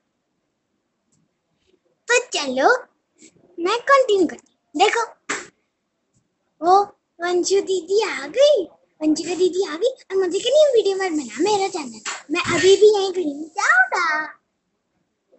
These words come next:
तो चलो, continue कर रहे हैं। तो guys, ये है मेरा house।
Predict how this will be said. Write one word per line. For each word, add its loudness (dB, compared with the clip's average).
तो -8
चलो, -2
continue 4
कर -4
रहे -12
हैं। -16
तो -2
guys, -2
ये -2
है -4
मेरा -6
house। -4